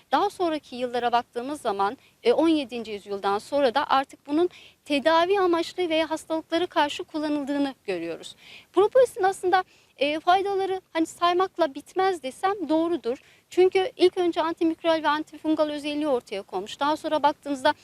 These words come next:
antitümöral özellikten, e, tümörlere karşı iyi geldiğinden, e, antikanserojenik özelliğinden, mide ülserlerine karşı iyi geldiğinden,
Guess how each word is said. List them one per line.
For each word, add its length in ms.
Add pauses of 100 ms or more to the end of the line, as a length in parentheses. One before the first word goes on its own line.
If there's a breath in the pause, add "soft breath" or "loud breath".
(200 soft breath)
antitümöral 720
özellikten, 760
e, 100
tümörlere 500
karşı 400
iyi 220
geldiğinden, 680 (380 loud breath)
e, 160
antikanserojenik 1000
özelliğinden, 800
mide 280
ülserlerine 600
karşı 380
iyi 280
geldiğinden, 720